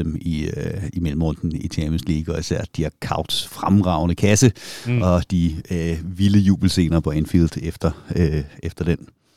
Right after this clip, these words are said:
Speaker 2: Det var i hvert fald, øh, lidt om, øh, Champions League-lodtrækningen. Vi hopper let og elegant over, øh, sidste gruppekamp mod A C Milan. Øh, det har vi aftalt på forhånd, du og jeg, Riese, mest af alt fordi, nøj, hvor var det kedeligt.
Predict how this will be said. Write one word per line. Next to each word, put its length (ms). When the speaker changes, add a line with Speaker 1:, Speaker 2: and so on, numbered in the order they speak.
Speaker 2:
Det 100
var 120
i 40
hvert 180
fald, 200
øh, 120
lidt 200
om, 140
øh, 80
Champions 260
League-lodtrækningen. 680
Vi 60
hopper 220
let 460
og 120
elegant 520
over, 420
øh, 380
sidste 340
gruppekamp 640
mod 240
A 120
C 160
Milan. 540
Øh, 240
det 120
har 80
vi 80
aftalt 380
på 80
forhånd, 280
du 100
og 80
jeg, 200
Riese, 220
mest 260
af 40
alt 120
fordi, 300
nøj, 300
hvor 120
var 120
det 100
kedeligt. 400